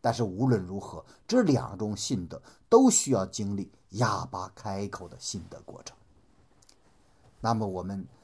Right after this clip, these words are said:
就耶稣基督，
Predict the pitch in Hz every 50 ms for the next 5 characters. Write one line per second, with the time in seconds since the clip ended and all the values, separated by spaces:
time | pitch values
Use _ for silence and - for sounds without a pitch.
0 | _ _ _ _ _ - - 156 135 120 107 - - - _ _ _ _ _ _
1 | _ _ _ _ _ _ _ _ _ _ _ - 127 143 151 147 - - 143 139
2 | 131 135 131 127 131 127 127